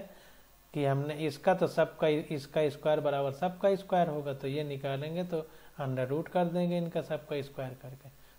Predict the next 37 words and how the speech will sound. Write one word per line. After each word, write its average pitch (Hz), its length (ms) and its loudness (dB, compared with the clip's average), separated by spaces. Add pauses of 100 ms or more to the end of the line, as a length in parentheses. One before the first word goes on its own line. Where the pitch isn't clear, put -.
तो 143 80 -4
ए 143 220 4
एक्स 160 180 -2
स्क्वायर 165 320 -2
प्लस 147 300 -6
ए 139 60 -6
वाई 139 200 -4
स्क्वायर 147 280 -8
प्लस 170 300 -8
ए 139 80 -6
जेड 131 280 -10
स्क्वायर। 131 320 -16 (500)
जब 160 220 6
एक 180 420 4
ही 196 180 8
plane 196 340 6
में 196 180 2
था 190 100 2
तो 180 140 0
केवल 156 320 2
x 180 280 2
y 156 320 2
axis 147 360 -6
आ 147 100 -2
रही 143 220 -4
थी, 190 240 -4 (420)
तो 147 80 0
ए 147 300 4
एक्स 175 200 2
स्क्वायर 139 320 -2
प्लस 175 280 -4
ए 139 40 -2
वाई 135 240 -2
स्क्वायर 160 280 -4
होता 160 240 -8
था। - 140 -6
अब 143 120 -4